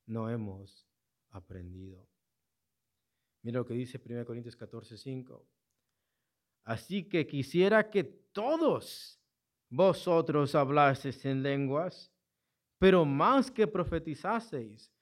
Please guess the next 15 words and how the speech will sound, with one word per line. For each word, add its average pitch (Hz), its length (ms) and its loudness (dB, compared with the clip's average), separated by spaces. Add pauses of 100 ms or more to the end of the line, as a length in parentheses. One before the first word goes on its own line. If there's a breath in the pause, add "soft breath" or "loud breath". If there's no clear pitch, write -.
(120)
Nótate. 233 580 -2 (840)
"Así 214 580 -2
que 120 380 -12 (280)
quisiera 233 1040 0
que 175 200 -4
todos - 920 -6 (160)
hablases 120 640 -6
en 101 120 -12
lenguas". 98 580 -20 (200 soft breath)
Nótate 202 440 2
que 175 160 0
ese 208 140 0
es 220 120 -4
el 202 220 -2
deseo 190 1040 0